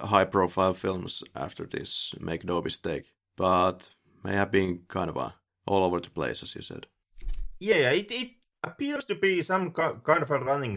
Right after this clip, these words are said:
Speaker 2: the-, theme with French actresses.
Speaker 1: But I don't know, Eva Green,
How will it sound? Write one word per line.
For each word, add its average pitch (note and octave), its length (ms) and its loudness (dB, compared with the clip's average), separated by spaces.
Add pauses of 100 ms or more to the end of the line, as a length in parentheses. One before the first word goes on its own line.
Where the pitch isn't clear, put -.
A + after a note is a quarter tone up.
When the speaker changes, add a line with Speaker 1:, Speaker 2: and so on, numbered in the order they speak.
Speaker 2:
the-, G2 380 -4
theme G2+ 440 -4
with E2 240 -6 (160)
French C#3 380 -6
actresses. - 920 -4 (260)
Speaker 1:
But A2+ 180 -2
I C3 140 6
don't F#3 140 6
know, D3 560 4 (120)
Eva B2 200 6
Green, G2 500 6